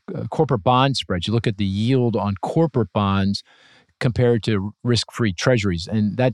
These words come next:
that difference, that spread, reflects the, the risk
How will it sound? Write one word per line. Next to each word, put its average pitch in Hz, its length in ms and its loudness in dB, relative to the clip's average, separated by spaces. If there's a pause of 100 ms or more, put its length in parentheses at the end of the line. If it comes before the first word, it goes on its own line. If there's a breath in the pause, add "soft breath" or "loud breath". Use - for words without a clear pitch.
(140)
that 113 220 -2
difference, 123 460 0
that 101 180 0
spread, 131 560 2 (480 soft breath)
reflects 117 640 0 (340)
the, 113 280 -2
the 120 180 -2
risk 127 320 2